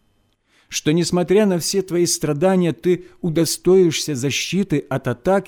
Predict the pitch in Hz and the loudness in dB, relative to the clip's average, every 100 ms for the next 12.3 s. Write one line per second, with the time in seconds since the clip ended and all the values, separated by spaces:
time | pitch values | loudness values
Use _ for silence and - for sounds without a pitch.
0 | - 156 147 135 123 123 202 151 98 - | -6 -2 0 0 -2 -2 0 0 -2 -6
1 | _ _ - 135 - 170 - 214 - 156 | _ _ -6 -4 -2 -2 -2 -6 -4 -4
2 | - - 143 135 127 80 67 _ _ _ | -6 -6 -6 -4 -4 -6 -12 _ _ _
3 | _ _ 120 - 165 165 151 - 139 - | _ _ -4 0 2 4 2 0 -6 -6
4 | 151 - 143 - 170 165 127 92 107 117 | -10 -8 -8 -4 -2 0 -2 -2 2 2
5 | 170 175 - _ - 135 151 123 - 180 | 2 -4 -10 _ -6 -4 -2 -4 -4 -2
6 | 185 175 - _ _ - 127 127 202 170 | -2 -4 -10 _ _ -6 -2 0 2 0
7 | - 127 135 160 139 147 - 127 127 117 | -2 0 2 2 0 -2 0 -2 0 0
8 | 120 113 95 78 67 _ _ _ _ _ | 2 2 0 -6 -12 _ _ _ _ _
9 | _ _ _ _ _ _ _ _ 87 110 | _ _ _ _ _ _ _ _ -6 -4
10 | - 156 143 - 131 131 110 123 175 - | -2 -2 -4 -4 -2 -2 -2 0 0 -2
11 | - 92 98 - 107 123 113 101 107 113 | -6 -8 -8 -6 -2 -2 -2 -4 -4 -4
12 | 135 92 69 | -4 -6 -10